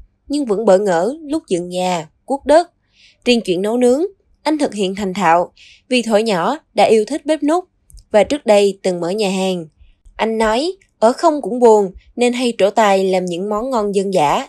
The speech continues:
đãi mọi người. Bên cạnh đó, anh quay video, chia sẻ lên mạng xã hội cho những ai hứng thú thì học theo. Nam diễn viên biết nhiều phong cách ẩm thực, nhưng tâm đắc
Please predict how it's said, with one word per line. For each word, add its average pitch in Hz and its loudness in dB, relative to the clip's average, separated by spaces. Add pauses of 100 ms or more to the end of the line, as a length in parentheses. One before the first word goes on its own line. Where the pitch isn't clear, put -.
đãi 180 0
mọi 180 -6
người. 190 -6 (480)
Bên 220 2
cạnh 185 -4
đó, 208 0 (280)
anh 285 0
quay 262 4
video, 226 2 (240)
chia 294 -2
sẻ 208 4
lên 247 0
mạng 175 -4
xã 190 0
hội 175 -2 (280)
cho 262 4
những 226 0
ai 208 -2
hứng 240 -8
thú 254 -2
thì 202 -6
học 196 -8
theo. 208 0 (540)
Nam 254 0
diễn 208 -4
viên 233 -2
biết 311 -4
nhiều 220 -2
phong 196 -6
cách 285 -4
ẩm 180 -6
thực, 214 0 (360)
nhưng 285 -2
tâm 262 -2
đắc 349 2